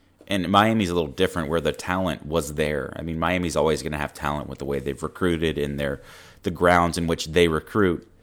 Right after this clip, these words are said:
But year one, um, especially late in year one, what you hate to see is a team that looks completely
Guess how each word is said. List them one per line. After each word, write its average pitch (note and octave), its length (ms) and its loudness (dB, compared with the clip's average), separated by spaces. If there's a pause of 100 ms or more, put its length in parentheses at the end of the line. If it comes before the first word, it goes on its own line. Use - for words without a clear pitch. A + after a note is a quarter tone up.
(460)
But G#2 240 2
year A#2 260 2
one, G2+ 540 2 (400)
um, D2 440 -2
especially G2+ 460 0
late E2 400 0
in C3 180 2
year C3+ 180 4
one, C3 360 0
what A2 220 2
you E2 60 0
hate A2 340 -4
to F2+ 80 -6
see E2 180 -2
is D2+ 120 0
a D2+ 60 -4
team E2 260 -4
that - 120 -4
looks D2 180 -6
completely C#2 600 -6